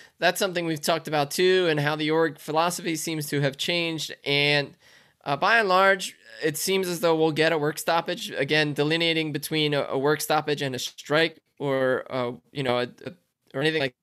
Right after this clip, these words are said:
that. The work stoppage happens when the C B A is expired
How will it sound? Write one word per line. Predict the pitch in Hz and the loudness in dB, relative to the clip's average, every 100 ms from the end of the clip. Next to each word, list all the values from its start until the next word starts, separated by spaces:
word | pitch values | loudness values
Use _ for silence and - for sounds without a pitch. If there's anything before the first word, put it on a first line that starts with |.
| - | -6
that. | 156 - _ - - - | -6 -8 _ -20 -20 -4
The | |
work | 143 208 | 0 0
stoppage | - 185 180 147 | 2 0 0 0
happens | 165 160 156 147 | 0 0 -4 -6
when | 139 | -6
the | 139 | -4
C | - 165 | -4 0
B | 156 147 | 4 4
A | 147 147 _ _ _ _ _ _ _ _ _ _ - | 4 2 _ _ _ _ _ _ _ _ _ _ -6
is | 135 | -4
expired | 135 - - 180 185 151 135 | -4 -6 2 4 6 4 -2